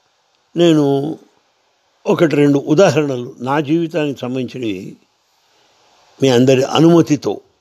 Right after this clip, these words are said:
పంచుకుందాం అనుకుంటున్నాను. పంతొమ్మిది వందల తొంభై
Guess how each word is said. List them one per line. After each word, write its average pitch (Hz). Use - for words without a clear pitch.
పంచుకుందాం 117
అనుకుంటున్నాను. 87
పంతొమ్మిది 196
వందల 180
తొంభై 160